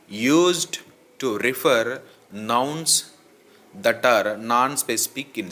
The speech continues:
sense. ఇప్పుడే మాట్లాడాను. అన్‌క్లియర్‌గా ఉన్నా, నాన్ స్పెసిఫిక్‌గా ఉన్నా, మీరు ఏ నౌన్ని రిఫర్ చేస్తున్నారో అది మీకు సరిగా తెలియకపోయినా అప్పుడు ఏ కానీ యాన్ కానీ యూజ్ చేయాలి.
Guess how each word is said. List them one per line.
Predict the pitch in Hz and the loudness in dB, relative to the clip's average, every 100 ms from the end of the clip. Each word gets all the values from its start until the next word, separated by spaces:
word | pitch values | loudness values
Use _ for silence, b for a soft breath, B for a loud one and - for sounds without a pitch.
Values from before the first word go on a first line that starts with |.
| - | -6
sense. | 76 - - - - | -2 0 0 -2 -16
ఇప్పుడే | 123 160 | 0 0
మాట్లాడాను. | 135 113 107 87 73 73 _ B B B B - | 2 -2 -2 -6 -6 -14 _ B B B B 0
అన్‌క్లియర్‌గా | 143 170 175 175 160 139 | 2 2 4 6 6 4
ఉన్నా, | 120 120 113 | 2 2 0
నాన్ | 110 117 160 | 2 4 4
స్పెసిఫిక్‌గా | 160 156 - 151 143 123 | 2 0 2 0 2 2
ఉన్నా, | 113 113 120 92 - | 2 2 2 2 -4
మీరు | 127 143 151 156 139 131 | -8 -2 0 2 2 2
ఏ | 127 131 160 | 0 2 2
నౌన్ని | 160 165 170 | 2 0 0
రిఫర్ | 147 143 156 151 | -2 0 -2 0
చేస్తున్నారో | 131 - 135 151 | 0 0 0 2
అది | 139 131 | 2 2
మీకు | 131 127 | -2 0
సరిగా | 127 123 135 | 2 2 2
తెలియకపోయినా | 135 123 120 117 113 107 123 233 B B B B B | 0 0 0 -2 -2 0 0 -2 B B B B B
అప్పుడు | 113 - 160 123 117 - - - - - | 0 2 2 2 0 -10 -20 -20 -18 -2
ఏ | 135 151 151 | 4 4 6
కానీ | 139 143 180 | 2 2 0
యాన్ | 123 127 117 | 0 0 -2
కానీ | 120 | -2
యూజ్ | 127 98 - | -2 -4 -4
చేయాలి. | 87 73 | -6 -8